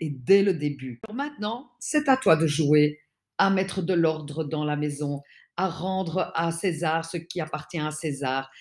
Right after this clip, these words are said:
à délimiter les endroits,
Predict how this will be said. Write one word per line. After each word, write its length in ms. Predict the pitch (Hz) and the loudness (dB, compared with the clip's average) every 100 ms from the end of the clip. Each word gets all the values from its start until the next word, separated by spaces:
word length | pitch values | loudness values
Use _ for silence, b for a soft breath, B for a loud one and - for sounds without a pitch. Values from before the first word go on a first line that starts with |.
| B - | B -4
à 120 | 175 | -2
délimiter 1040 | 160 196 196 196 190 175 - 180 180 170 - - | 2 2 4 2 -2 -4 -2 0 0 -2 -10 -4
les 240 | 170 170 | -2 -2
endroits, 560 | 165 165 135 135 135 | -2 -2 -2 0 0